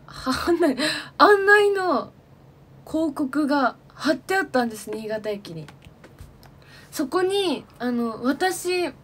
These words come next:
の壁車があったんです、ドーンって。もうびっくりしちゃって、私。そう。「え、なんであるの？」みたいな。「なんで私いるの？嬉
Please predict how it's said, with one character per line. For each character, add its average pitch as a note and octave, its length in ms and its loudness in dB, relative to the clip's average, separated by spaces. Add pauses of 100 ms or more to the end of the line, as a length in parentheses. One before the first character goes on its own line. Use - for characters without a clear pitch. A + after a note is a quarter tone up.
(460)
の D4+ 340 2
壁 D4+ 340 2
車 E4 160 4
が D4+ 140 6
あ - 40 8
っ C#4 80 -2
た G#3+ 200 2
ん F#3+ 100 -6
で F#3 100 -12
す、 - 160 -20
ド A3 360 -2
ー - 20 -6
ン G3 40 -6
っ F#3 40 -12
て。 - 260 -14 (1300)
も E4 180 6
う C#4 140 8
び G4+ 200 10
っ - 40 -16
く - 100 -8
り A#4 60 2 (220)
し - 20 -14
ち G4 80 2
ゃ E4 60 10
っ C4 60 4
て、 D4 120 4
私。 C4+ 720 0 (1500)
そ B3+ 300 -4
う。 - 180 -12 (120)
「え、 - 60 2
な B4+ 80 8
ん - 0 -
で G#4 80 10
あ C#5+ 600 8
る G4 40 -4 (220)
の？」 G4 80 -4
み F4 80 -10
た C4 100 -4
い B3 80 -6
な。 A#3 60 -10
「な C#5+ 160 8
ん C5 40 -2
で - 60 2
私 G4+ 400 0
い G4+ 60 -4
る A4 160 -2
の？ F#4 200 0
嬉 F4+ 120 2